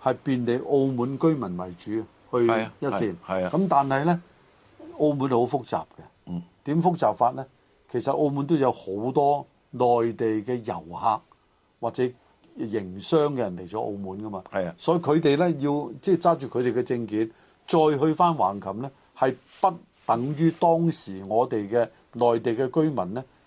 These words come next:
Speaker 1: 入嚟珠海唔係噉樣嘅。
Speaker 2: 嗱，我，我今集想講一講啊，只係我政治正確啊。
Speaker 1: 啊。
Speaker 2: 但係有啲叫政治恐懼。
Speaker 1: 啊。
Speaker 2: 嗱，你細個一路到到現在，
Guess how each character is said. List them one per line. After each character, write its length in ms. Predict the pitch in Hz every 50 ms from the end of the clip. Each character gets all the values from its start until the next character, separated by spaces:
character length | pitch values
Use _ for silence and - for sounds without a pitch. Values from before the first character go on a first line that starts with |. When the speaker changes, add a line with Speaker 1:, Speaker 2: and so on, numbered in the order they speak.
| _ _ _
Speaker 1:
入 140 | 117 123 123 - 87 -
嚟 160 | 110 104 98
珠 100 | 87 101 160 147 117
海 80 | 110
唔 180 | 113 127 117 107 104
係 140 | 107 110 107
噉 120 | - 110 107
樣 120 | 113 110
嘅。 0 |
Speaker 2:
嗱， 80 | 104 101
我， 60 | 104
我 60 | 110 95
今 160 | - 147 147
集 80 | 139 - 90 -
想 220 | - 95 92 107
講 260 | - 98 92 98 104
一 40 | 92
講 220 | - 85 80 78
啊， 160 | 73 76 85 90 87
只 60 | -
係 100 | 110 117
我 200 | 113 101 87 90
政 280 | 87 - - 98 98 92
治 140 | 85 - 78
正 220 | 78 92 87 82
確 180 | 82 90 87 - -
啊。 60 | 82
Speaker 1:
啊。 220 | 95 98 98 92 95 - - - _ _
Speaker 2:
但 160 | - 101 101
係 40 | 98
有 160 | 98 98 120
啲 200 | 127 143 143 131
叫 200 | - - 110 98 87
政 440 | - - 117 98 101 104 107 104 98
治 280 | - - 101 98 92 82
恐 240 | 85 90 107 123
懼。 180 | 240 - 92 82 - _ _ _
Speaker 1:
啊。 300 | - 110 104 101 101 - _ _
Speaker 2:
嗱， 120 | - 90 82 - _ _ _ _ _ _ _ _ _ _ _ _ _ _ _
你 460 | - 92 92 101 110 120 123 131 123 - 76 - _ _ - - - _ _ -
細 340 | - - - 131 120 123 120
個 320 | - 120 117 113 117 - _ _ _ _
一 60 | - 147
路 140 | 143 127 107
到 120 | 90 113 110
到 140 | 90 110
現 240 | 110 101 95 92 90
在， 180 | 87 95 90